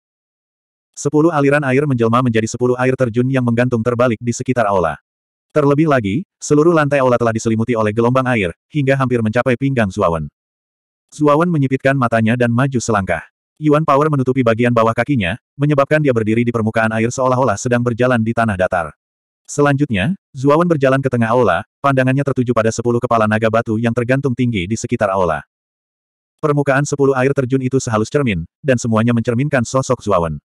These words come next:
Seolah-olah sepuluh Zuawan identik telah muncul di aula batu sekitarnya dalam sekejap. Zuawan sedikit mengernyit saat dia menatap sepuluh air terjun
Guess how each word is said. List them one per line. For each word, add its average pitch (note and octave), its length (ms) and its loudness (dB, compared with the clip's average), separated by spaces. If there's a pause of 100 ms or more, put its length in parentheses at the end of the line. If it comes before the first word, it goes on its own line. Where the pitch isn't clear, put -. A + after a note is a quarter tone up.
(380)
Seolah-olah C#3+ 540 2
sepuluh C#3 260 2
Zuawan B2+ 320 0
identik A#2+ 320 0
telah A#2 160 0
muncul B2 400 0
di B2+ 80 0
aula B2+ 240 2
batu A2+ 240 0
sekitarnya C3 560 -2
dalam G#2+ 240 2
sekejap. F#2 320 -4 (960)
Zuawan D3+ 320 2
sedikit D3+ 320 -2
mengernyit B2 400 -2
saat B2+ 240 -2
dia A#2 160 0
menatap G#2 240 0
sepuluh C3 320 -2
air C3+ 160 0
terjun B2 320 -2